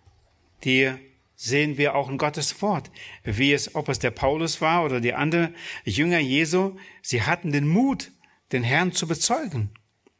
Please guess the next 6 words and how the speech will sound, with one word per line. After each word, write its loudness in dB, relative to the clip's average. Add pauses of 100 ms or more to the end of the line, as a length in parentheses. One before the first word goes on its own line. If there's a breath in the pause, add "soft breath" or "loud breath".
(840)
Und -4 (920 loud breath)
ich -8
möchte 0
uns -2
Mut -2
machen, 0